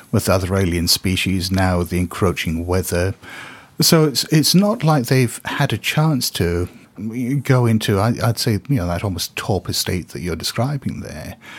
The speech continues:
There's certainly plenty of reasons for them to act. I think, I mean, he's probably taking inspiration from things like the decline and fall of the Roman Empire here, and this idea that at some stage, you know, civilizations just do reach a stage where,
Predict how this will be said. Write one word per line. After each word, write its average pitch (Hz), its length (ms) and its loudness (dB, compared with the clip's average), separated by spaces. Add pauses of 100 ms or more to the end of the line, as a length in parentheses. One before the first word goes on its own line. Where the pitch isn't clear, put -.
(280)
There's 117 240 4
certainly 131 320 4
plenty 123 420 0
of 92 140 -4
reasons 101 420 0
for - 80 -8
them 87 200 -4
to 95 160 -4
act. - 340 -6
I 156 120 4
think, 208 300 2 (140)
I 147 60 2
mean, 156 100 6
he's 120 100 2
probably 233 340 2
taking 104 400 0
inspiration 95 680 0
from - 180 -4
things 90 400 0
like 82 300 0
the 85 80 -6
decline 87 360 -2
and 87 100 -2
fall 90 200 0
of 90 60 -6
the 87 80 -6
Roman 85 240 0
Empire 92 400 -2
here, - 260 -6
and 82 240 -6 (300)
this - 200 2
idea 85 460 2
that 85 180 -6
at - 120 -4
some 85 240 0
stage, 82 640 -2
you 92 100 2
know, - 60 -6
civilizations 82 1160 -2 (400)
just 104 560 0
do 90 340 0
reach 90 320 -4
a 85 40 0
stage 87 560 0
where, 87 400 2